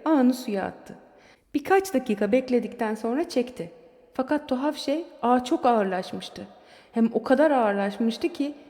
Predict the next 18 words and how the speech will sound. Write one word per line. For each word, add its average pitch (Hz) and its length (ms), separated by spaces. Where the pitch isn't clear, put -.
ihtiyar 302 440
balıkçı 220 400
bütün 320 240
kuvvetini 208 520
sarf 277 360
ettiği 214 320
halde 269 420
ağını 254 340
çekemiyordu. 220 680
Nihayet 240 500
Vezir 226 300
Cafer'le 202 520
Cellat 220 380
Mesrur 226 400
da 202 100
ona 220 180
yardım 208 360
ederek 226 420